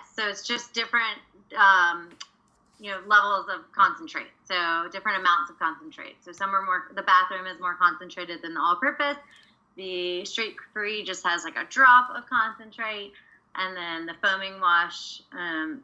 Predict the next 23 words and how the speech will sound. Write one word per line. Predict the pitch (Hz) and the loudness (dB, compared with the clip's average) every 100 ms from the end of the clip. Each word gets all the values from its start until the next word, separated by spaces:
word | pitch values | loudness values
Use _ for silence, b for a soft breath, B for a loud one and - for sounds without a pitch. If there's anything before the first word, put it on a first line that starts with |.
| _ | _
you | 202 | -12
know, | 170 147 - | -6 -6 -6
ha-, | 170 165 | -8 -8
has | - 160 156 151 - | -8 -6 -6 -10 -14
its | 196 156 | -12 -6
own | 151 151 139 - _ | -4 -4 -6 -12 _
ratio. | - 147 - - | -6 -6 -6 -6
So | - 208 190 | -4 -4 -4
it's, | - 208 - | -8 -12 -10
and | 190 185 | -8 -8
then | 180 | -6
the | 180 | 4
laundry | 185 180 165 | 6 6 2
soap. | 160 - - | -10 -10 -8
So | - 208 | -4 -4
it | |
can | 208 | -4
be | 247 | -8
used, | 269 285 302 - | -6 -6 -6 -6
the | - | -6
idea | 247 254 320 | -6 -2 -2
is | 285 | -2
that | 220 | -4